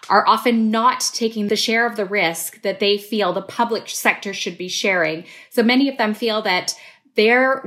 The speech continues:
willing to put private finance into a transaction that is de-risked. However, the blended finance, you know, has gone into a situation and de-risked the transaction,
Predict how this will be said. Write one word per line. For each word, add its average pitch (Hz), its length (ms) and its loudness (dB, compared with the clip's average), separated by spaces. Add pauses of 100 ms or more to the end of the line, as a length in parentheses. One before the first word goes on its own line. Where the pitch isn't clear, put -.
willing 254 320 2
to - 100 -8
put - 220 -8
private 208 340 2
finance 202 640 -2
into 208 320 -4
a 185 60 -4
transaction 180 880 -2 (280)
that 196 180 2
is 190 160 -2
de-risked. 190 840 -2 (200)
However, 233 480 2
the 180 120 -6
blended 214 360 -2
finance, 196 720 -2 (200)
you 196 120 -6
know, 190 120 2
has 196 220 -2
gone 220 320 0
into 208 280 -6
a 202 40 -8
situation 202 640 -4
and 190 240 -6
de-risked 220 460 -4
the 214 80 -12
transaction, 190 760 -2